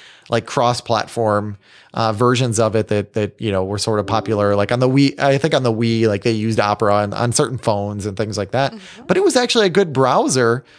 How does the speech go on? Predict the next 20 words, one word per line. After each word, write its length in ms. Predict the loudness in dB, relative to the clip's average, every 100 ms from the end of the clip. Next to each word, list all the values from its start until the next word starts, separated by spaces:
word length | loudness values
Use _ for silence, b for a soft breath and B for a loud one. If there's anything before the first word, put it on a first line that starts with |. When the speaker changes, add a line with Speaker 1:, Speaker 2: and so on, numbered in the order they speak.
| b b -2
Speaker 1:
Um, 560 | 2 4 2 -2 -8 -8
you 120 | -2
know, 120 | 0 2
so 160 | 2
if 100 | 0
this 140 | 0 0
thing 240 | 0 2
is, 360 | 2 2 -2 -8 b b b b
taking 400 | -4 -2 0 -2
some 160 | 0 0
of 60 | 2
those 240 | 2 2
things, 320 | 0 0 0
it, 200 | 0 0
it, 240 | -2 -2 -2
it 120 | -2 0
actually 320 | 0 0 0
has 160 | 0
a 60 | 0
shot. 380 | 0 0 0